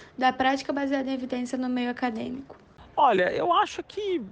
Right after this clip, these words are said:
Speaker 2: P B E deveria ser implementada nas universidades a partir do momento que hajam professores com formação em P B E pra ensinar e não ensinar coisa errada pros alunos, tá?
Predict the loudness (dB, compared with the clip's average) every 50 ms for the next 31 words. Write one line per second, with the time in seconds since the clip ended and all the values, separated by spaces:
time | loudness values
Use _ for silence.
0 | -16 -20 -20 _ _ _ -4 -2 0 2 2 2 2 2 0 -4 -4 -4 -4 -2
1 | -2 -2 0 0 -2 -4 -4 -6 -8 -6 -6 -6 -4 -4 -6 -4 -4 -4 -4 -4
2 | -4 -4 -6 -4 -4 -4 -6 -4 -6 -4 0 2 2 2 0 -2 -4 -4 -4 -4
3 | -4 -6 -8 -8 -8 -8 -6 -6 -4 -6 -6 -8 _ -6 -4 -2 -2 -2 -2 -4
4 | -6 -8 -10 -10 -12 -10 -6 -6 -6 -6 -6 -8 -8 -10 -10 -8 -6 -4 -4 -4
5 | -6 -8 -14 -16 -16 -6 -2 0 0 0 0 -2 -2 -2 -4 -4 -4 -2 -2 -2
6 | 0 2 2 0 2 0 -4 -4 -2 -2 -2 -2 -2 -2 0 2 2 2 2 -2
7 | -6 -8 -8 -8 -8 -8 -8 -6 -6 -6 -6 -6 -6 -4 -4 -4 -4 -4 -6 -8
8 | -8 -6 -4 -4 -4 -4 -6 -6 -10 -12 -16 -18 -20 -20 -18 _ -6 -6 -6 -6
9 | -8